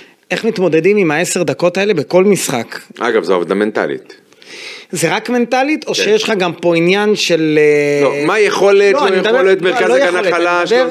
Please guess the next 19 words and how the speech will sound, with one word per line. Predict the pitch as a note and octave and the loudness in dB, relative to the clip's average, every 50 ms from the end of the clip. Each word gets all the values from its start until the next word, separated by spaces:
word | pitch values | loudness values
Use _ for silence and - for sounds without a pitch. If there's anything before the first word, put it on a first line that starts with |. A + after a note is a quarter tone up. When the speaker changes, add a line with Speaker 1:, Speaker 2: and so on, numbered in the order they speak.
| E3 F3 | 0 -2
Speaker 2:
זה. | E3 - - - - - | -2 -2 -8 -14 -12 -8
Speaker 1:
אני | D#3 | -6
מדבר | D3+ D3+ E3 G3 G#3 G#3 | -4 -2 0 0 0 -2
על | F#3+ | -2
פיזית, | D3 - - G3+ G#3+ G3+ - C4+ C#4 - - - - _ _ - | -4 -2 0 0 0 2 0 -2 -2 -2 -4 -12 -20 _ _ -8
י-, | E3 D#3 D3+ C#3 D3+ D#3 D#3+ D3+ D3 | -4 -2 -2 -2 0 0 0 2 0
יכולת | C3 - - F#3 G3+ A3 F#3+ | 0 0 0 2 2 2 2
באמת | D#3+ D#3+ E3 F#3+ F#3+ - - F3+ | 0 0 0 -2 -4 -4 -4 -4
לחשוב | D#3 D3 C3+ - - - - F#3+ F#3+ F3+ | -4 -2 -4 -4 -4 -2 -2 -2 -2 0
כמו | - G#3 G3+ | 0 0 -2
שצריך. | - - - G3+ G3 G#3 A3 A3+ - - | -2 -2 -2 0 2 2 2 2 0 -2
Speaker 2:
אבל | A#2 G#2+ A#2+ G#2+ | -2 -2 -2 -2
כולם, | - G2+ G#2 G#2 G#2+ A2+ C#3+ F#3 G3+ | 0 0 2 2 2 2 2 2 2
אה, | G3+ F3+ D#3 C#3+ C3 A#2+ A2+ G#2+ G#2+ D#3 F3+ F3+ E3 | 2 2 2 2 2 2 2 2 0 -2 -4 -4 -2
Speaker 1:
ו-, | E3 | -2
Speaker 2:
כל | D#3+ C#3 | 0 0
Speaker 1:
ואוויר, | D3+ F3+ | 0 0
Speaker 2:
הקבוצות | - - - B3+ A#3+ | 0 2 2 2 2
Speaker 1:
ואין | G3+ | 2